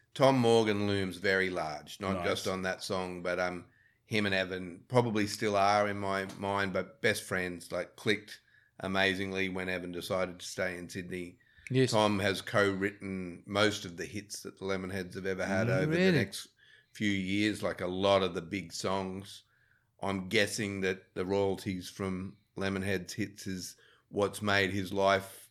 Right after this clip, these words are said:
Speaker 1: okay to be a songwriter
Speaker 2: Nice.
Speaker 3: Yes.
Speaker 1: and
Speaker 3: Wow.
Speaker 1: not have to go and do much else,
Speaker 3: Yes.
Speaker 1: I imagine. And Smudge, as you say, such a cool band, and
Speaker 2: Mm.
Speaker 1: there's other connections to
Speaker 2: Yeah.
Speaker 1: Smudge later in this record as well.
Speaker 2: Yeah.
Speaker 1: But Tom looms very large in Evan's life,
Speaker 2: Mm.
Speaker 1: and,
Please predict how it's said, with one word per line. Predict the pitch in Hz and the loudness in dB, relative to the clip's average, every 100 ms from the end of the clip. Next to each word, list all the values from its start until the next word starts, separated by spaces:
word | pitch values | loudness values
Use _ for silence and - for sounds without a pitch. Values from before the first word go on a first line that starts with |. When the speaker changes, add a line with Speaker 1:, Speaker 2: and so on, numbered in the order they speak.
| _ - | _ -4
Speaker 1:
okay | 98 95 107 101 | -2 0 2 2
to | 98 | 2
be | 95 98 | 0 0
a | |
songwriter | 92 101 101 101 104 104 104 101 | 0 -2 0 4 6 6 2 -2
Speaker 2:
Nice. | 110 95 | -4 0
Speaker 3:
Yes. | 123 - - - | 0 -2 -10 -4
Speaker 1:
and | 98 | 2
Speaker 3:
Wow. | 131 139 | 6 8
Speaker 1:
not | 131 | 6
have | 104 101 | 4 0
to | 104 | 2
go | 101 101 | 2 4
and | 101 98 98 - | 2 -4 -8 -8
do | 113 110 | 0 2
much | 107 107 117 | 4 2 6
else, | 113 135 127 143 | 6 6 2 -2
Speaker 3:
Yes. | 143 120 | 2 4
Speaker 1:
I | 107 | 4
imagine. | 107 113 113 123 | 4 4 4 -2
And | 107 98 90 - _ - _ | -2 -2 -6 -12 _ -20 _
Smudge, | - 104 104 95 | -10 2 2 4
as | 104 98 | 2 0
you | 98 | -4
say, | - 98 | 0 2
such | 92 101 - | 2 -2 -4
a | |
cool | - 104 92 | -6 -4 -2
band, | 98 98 98 | 0 0 2
and | 101 | 4
Speaker 2:
Mm. | |
Speaker 1:
there's | 95 95 | 4 6
other | 104 101 95 92 - _ _ | 6 8 4 4 -8 _ _
connections | - 95 87 - 87 - | -4 -2 -2 -6 -10 -10
to | 101 | -4
Speaker 2:
Yeah. | 98 | 0
Speaker 1:
Smudge | 95 95 82 98 | 2 2 0 0
later | 92 90 90 | 2 2 -2
in | 87 | -6
this | 85 - | -8 -8
record | 85 87 85 | -8 -10 -12
as | 82 | -6
well. | 98 87 | -2 -2
Speaker 2:
Yeah. | |
Speaker 1:
But | 87 90 _ _ - _ _ - | -2 -8 _ _ -20 _ _ -2
Tom | 101 98 98 | 0 0 0
looms | 95 92 90 | 0 -2 -2
very | 101 98 95 | 4 4 4
large | 92 92 90 85 | 4 4 2 0
in | 90 90 | -6 -6
Evan's | 90 90 87 90 | -6 -8 -12 -8
life, | 87 87 90 - - - | -4 -4 -6 -10 -20 -2
Speaker 2:
Mm. | 107 104 | 2 2
Speaker 1:
and, | 90 87 | 0 -8